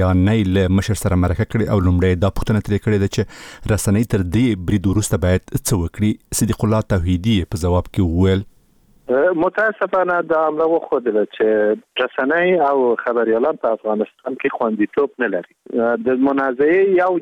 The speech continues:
Speaker 2: جانب د رسنیو او د خبریالانو په مقابل کې دشمني او خصومت اعلان کړه او په دې وسیله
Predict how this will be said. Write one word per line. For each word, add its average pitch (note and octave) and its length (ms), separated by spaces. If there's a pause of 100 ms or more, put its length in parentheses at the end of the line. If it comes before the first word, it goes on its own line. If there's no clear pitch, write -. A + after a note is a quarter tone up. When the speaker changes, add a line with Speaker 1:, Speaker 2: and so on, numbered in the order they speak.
(100)
Speaker 2:
جانب C3+ 720
د A#2 100
رسنیو D3 600
او C3 120
د A2+ 140
خبریالانو A2+ 640
په B2+ 160
مقابل A#2+ 420
کې A#2 280
دشمني A#2 440 (280)
او A2 40 (440)
خصومت B2 380 (100)
اعلان A2+ 640
کړه D3 220
او A#2+ 220
په G#2+ 140
دې A#2+ 140
وسیله A2+ 460